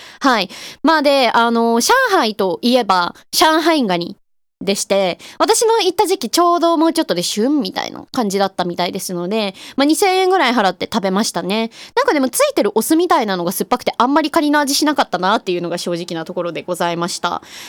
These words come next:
でね、あとは浮かれて感服なんかを着たりして、イエーイなんていう風に思ったりですとか、あとはあの、ディズニーに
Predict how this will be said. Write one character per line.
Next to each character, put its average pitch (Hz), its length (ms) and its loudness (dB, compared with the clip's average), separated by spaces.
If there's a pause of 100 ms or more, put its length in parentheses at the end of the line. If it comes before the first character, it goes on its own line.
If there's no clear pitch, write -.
(100)
で 370 100 2
ね、 381 140 4
あ 339 160 2
と 294 160 0
は 220 180 2
浮 226 60 0
か 277 180 2
れ 277 120 2
て 285 200 2
感 269 220 0
服 269 200 -2
な 262 140 2
ん 254 80 -2
か 185 140 -2
を 175 80 -4
着 - 120 -14
た 208 120 0
り 185 100 -4
し - 80 -6
て、 180 240 -2 (240)
イ 214 80 0
エ 220 60 4 (400)
ー 233 60 2
イ - 20 0
な 208 120 2
ん 190 60 -4
て 190 100 -2
い 190 120 -2
う 202 80 0
風 196 160 -2
に 180 180 -4 (140)
思 208 180 -2
っ - 20 -4
た 202 140 -2
り 185 120 0
で 185 100 -2
す - 80 -6
と 196 60 -10
か、 226 260 0 (160)
あ 269 120 0
と 220 140 2
は 202 240 2
あ 214 80 2
の、 208 220 0
デ 269 80 4
ィ 311 40 2
ズ 254 120 0
ニ 175 220 -2
ー - 20 -
に - 260 -10